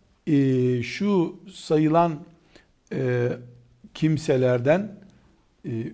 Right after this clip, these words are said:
üç tanesi zengin oldukları halde zekatla muhataptırlar bu zamanda. Birincisi zekat memurları.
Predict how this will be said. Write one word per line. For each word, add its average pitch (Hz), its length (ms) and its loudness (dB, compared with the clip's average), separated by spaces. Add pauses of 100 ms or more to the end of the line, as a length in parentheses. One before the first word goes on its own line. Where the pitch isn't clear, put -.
üç - 260 -2
tanesi 120 680 -2 (640)
zengin 160 480 0
oldukları 156 680 0
halde 104 520 -2 (840)
zekatla 170 1000 0 (100)
muhataptırlar 156 1000 2
bu 123 80 0
zamanda. 98 640 -6 (960)
Birincisi 180 760 0 (580)
zekat 147 420 2
memurları. 98 640 -4